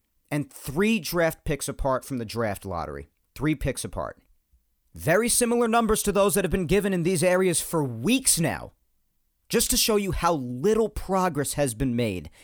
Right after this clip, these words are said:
in all of this time, even this past week amongst meeting every single day. Now, the one thing I will repeat,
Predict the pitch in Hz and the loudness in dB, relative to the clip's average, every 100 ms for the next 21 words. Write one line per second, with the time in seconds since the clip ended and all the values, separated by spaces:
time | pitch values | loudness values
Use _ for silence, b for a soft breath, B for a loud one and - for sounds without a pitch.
0 | B 123 107 _ 117 135 151 131 123 120 | B -8 -8 _ -2 0 2 0 -2 -4
1 | - 117 98 73 B B 180 214 226 226 | -4 -4 -4 -6 B B -2 0 2 2
2 | - 190 180 - 151 147 - 139 131 135 | 2 2 2 0 -2 -2 -4 -2 0 0
3 | 131 123 127 120 113 - 131 120 107 123 | -2 -2 0 0 -2 -4 -4 -4 -4 -4
4 | 117 - - 123 113 104 107 101 _ _ | -4 -2 0 0 0 -4 -6 -8 _ _
5 | 127 90 69 - _ _ _ _ _ _ | -2 -2 -8 -16 _ _ _ _ _ _
6 | _ _ _ _ _ _ _ _ _ _ | _ _ _ _ _ _ _ _ _ _
7 | _ _ _ B B 151 156 208 269 285 | _ _ _ B B 0 2 2 2 2
8 | 269 214 175 277 269 147 120 - 104 | 2 2 2 2 4 0 2 2 2